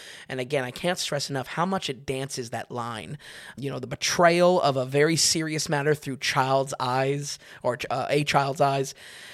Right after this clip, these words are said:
You know, it is wonderfully executed, uh, and I think for that reason, we are gonna go ahead and give Belfast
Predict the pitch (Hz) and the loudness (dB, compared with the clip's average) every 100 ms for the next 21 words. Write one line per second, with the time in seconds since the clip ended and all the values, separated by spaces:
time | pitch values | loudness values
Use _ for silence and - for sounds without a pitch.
0 | - - 143 - 160 151 151 139 156 160 | -16 -6 -4 0 2 2 2 4 4 4
1 | - 156 147 - 139 - 123 117 117 139 | 0 -4 -4 -4 -8 -8 -6 -4 -6 -6
2 | 147 123 123 127 127 123 - 127 - 127 | -6 -6 -6 -6 -4 -4 -4 -6 -4 -6
3 | 120 - - 135 156 - 135 131 127 123 | -6 -10 -6 0 2 2 0 0 -2 -2
4 | 135 127 131 131 127 135 - 135 120 - | 0 2 2 0 0 0 0 -4 -2 -6
5 | 131 123 131 120 127 - 135 170 143 131 | -6 -2 -2 -2 -6 0 4 4 4 -2
6 | 110 - - - | -2 -2 -4 -8